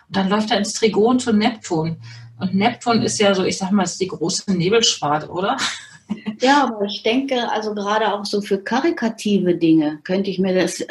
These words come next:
Speaker 2: könnte ich mir die Energie sehr gut vorstellen.
Speaker 1: Hm.
Speaker 2: Also es passt auch gut in diese Weihnachtszeit, sich um andere zu kümmern,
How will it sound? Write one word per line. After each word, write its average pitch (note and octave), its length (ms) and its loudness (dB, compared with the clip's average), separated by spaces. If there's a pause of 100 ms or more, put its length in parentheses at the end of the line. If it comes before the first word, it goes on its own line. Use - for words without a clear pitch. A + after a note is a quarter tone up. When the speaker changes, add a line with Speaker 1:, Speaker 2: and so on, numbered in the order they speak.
Speaker 2:
könnte G#3 240 0
ich G3+ 80 -2
mir G#3+ 100 0
die F#3 120 2
Energie F#3 500 2
sehr A3 280 0
gut A3+ 200 0
vorstellen. A#3 920 -4
Speaker 1:
Hm. E4 120 0
Speaker 2:
Also F3+ 180 4
es F#3+ 200 -2
passt A#3+ 320 -4
auch A#3 280 -2
gut A#3 180 2
in A3+ 100 4
diese G3+ 320 0
Weihnachtszeit, G3 1000 0 (180)
sich G#3 240 -2
um G#3 120 -2
andere B3 480 4
zu G#3 240 -4
kümmern, F#3+ 560 2